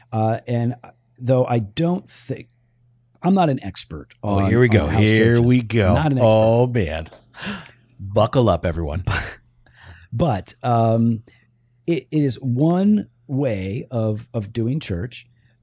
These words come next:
Speaker 1: The problem with house churches is,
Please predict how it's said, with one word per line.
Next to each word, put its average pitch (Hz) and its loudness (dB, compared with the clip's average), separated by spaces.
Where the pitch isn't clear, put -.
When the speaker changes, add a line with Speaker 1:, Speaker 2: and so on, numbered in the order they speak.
Speaker 1:
The 113 -6
problem 202 0
with 202 -2
house 131 -4
churches 95 -12
is, 107 -8